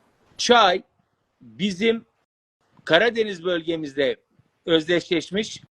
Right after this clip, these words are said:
ama çok da böyle, e, elzem bir şey değil. Tein maddesi var.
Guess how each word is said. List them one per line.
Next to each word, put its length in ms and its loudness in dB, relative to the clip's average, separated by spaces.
ama 460 2
çok 500 0
da 180 2
böyle, 600 4
e, 80 -6
elzem 500 2
bir 60 -6
şey 340 -2
değil. 260 -4
Tein 280 2
maddesi 560 0
var. 160 -6